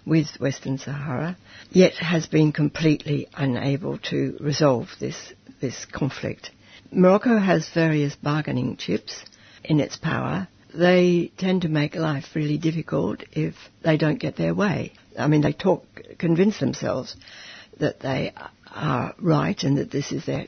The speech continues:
territory and they should be able to recover their territory. But I personally believe there's a lot of bad faith there too, and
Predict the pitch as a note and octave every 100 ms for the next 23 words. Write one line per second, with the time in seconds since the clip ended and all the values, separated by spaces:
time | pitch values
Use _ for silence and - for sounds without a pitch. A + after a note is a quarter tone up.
0 | - D#3 D#3+ D3+ D3 C3 C3+ C3 D3 -
1 | - - - - - G3 - C#3+ - -
2 | F3+ - F3 - - F3+ - A3 B3 -
3 | - - - - - - D#3 D3+ C#3+ C#3
4 | - - _ _ - D3+ - D3 - C3
5 | C#3 - C3 D3+ D3 C#3+ C#3 - D3 -
6 | - C#3+ - D3+ - - - F#3 C3+ -
7 | - - - - C#3+ D3 D3+ C#3+